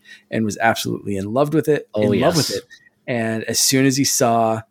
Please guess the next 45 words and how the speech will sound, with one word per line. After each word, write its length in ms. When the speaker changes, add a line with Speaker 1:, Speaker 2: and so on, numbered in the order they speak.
Speaker 1:
the 160
Arctic 240
fox 340
in 160
this, 360
he 280
went 400
crazy. 800
He 60
was 120
like, 120
"Oh, 280
cute 300
fox, 380
cute 320
fox, 360
cute 300
pup." 240
Speaker 2:
Aw. 520
Speaker 1:
And, 380
uh, 340
so 140
that 100
was 120
it. 140
I 100
own 140
an 100
Arctic 220
fox 280
now. 200
And, 460
uh, 220
that's 240
it. 120
So 100
Sea 200
of 80
Thieves 280
continues 440
to 80
be 100
great. 340
And, 500
uh, 300